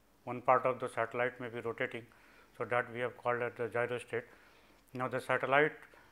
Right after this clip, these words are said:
with the control moment gyros. So, this topic we are going to discuss, but, uh,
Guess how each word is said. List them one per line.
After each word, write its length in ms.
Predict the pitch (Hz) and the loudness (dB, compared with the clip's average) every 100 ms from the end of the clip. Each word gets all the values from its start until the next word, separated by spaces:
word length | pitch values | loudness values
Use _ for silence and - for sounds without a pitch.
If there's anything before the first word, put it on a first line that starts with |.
| _ | _
with 220 | 110 135 117 | -4 -4 2
the 140 | 131 | 2
control 420 | 127 127 120 143 | 2 -4 0 2
moment 360 | 139 135 135 113 | 2 0 -2 0
gyros. 300 | 113 107 98 - _ _ - - _ _ | 0 0 -6 -14 _ _ -20 -20 _ _
So, 180 | - 117 - 113 | -4 -4 -4 -6
this 140 | 127 147 | -4 0
topic 320 | 143 139 147 | 0 0 -4
we 100 | 139 | 0
are 120 | 143 131 | 0 0
going 120 | 139 147 | -4 -4
to 60 | 127 | -6
discuss, 320 | 120 - 139 - | -6 -4 -8 -4
but, 400 | 127 - - 127 | -4 -4 -6 0
uh, 280 | 123 120 | 0 2